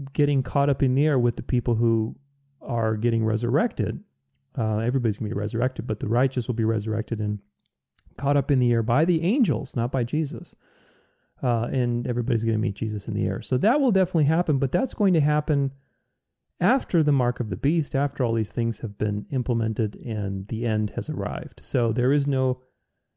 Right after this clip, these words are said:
escaping. There's no rapture that the church is getting escaped from. So that was a serious blow to dispensationalism,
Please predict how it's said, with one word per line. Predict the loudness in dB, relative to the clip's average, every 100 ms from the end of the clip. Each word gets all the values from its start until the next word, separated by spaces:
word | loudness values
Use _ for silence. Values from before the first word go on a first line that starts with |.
| -4
escaping. | -4 0 0 2 2 2
There's | 2 2
no | 0
rapture | 0 2 0 -2 -2 0
that | 0 -2 _ -20 -20 -10
the | -8
church | -4 -4 -4
is | -8
getting | -4 -2 -2 -4 -8 _ _ _ _ -8
escaped | -8 0 0 2
from. | 0 0
So | 0
that | 2 2 2
was | 2 4
a | 2
serious | 2 2 4 2
blow | 2 2 2
to | 0
dispensationalism, | -2 -4 -4 -4 -2 -4 -4 -8 -8 -10 -14